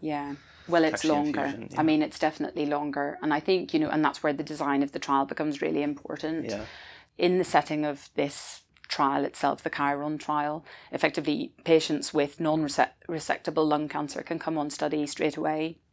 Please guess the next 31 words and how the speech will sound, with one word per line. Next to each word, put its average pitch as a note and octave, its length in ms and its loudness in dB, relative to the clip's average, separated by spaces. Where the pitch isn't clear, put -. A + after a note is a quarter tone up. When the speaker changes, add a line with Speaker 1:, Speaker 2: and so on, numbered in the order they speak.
Speaker 1:
or E3 120 2
patients E3 420 -2
with, - 260 -6
like, D#3 140 -4
metastatic D#3 580 -4
disease. E3 560 -2
'Cause D#3 120 2
I D#3+ 60 8
guess E3 200 6
for E3+ 100 2
this D#3 180 2
indication, D#3 540 -2
the D#3 100 2
only D#3 160 0
potential D3 420 -6
curative E3 440 2
option - 360 -2
is, C#3+ 260 -4
is - 340 -2
sort D3 160 -4
of - 260 -8
complete D#3+ 380 -2
resection, F#3+ 600 -2
and D#3+ 100 2
that's D#3+ 200 2
only D#3 160 0
possible D#3 420 -2
in D#3+ 160 -2
a D3 40 -6
few D3 200 -2
cases. D3+ 720 -8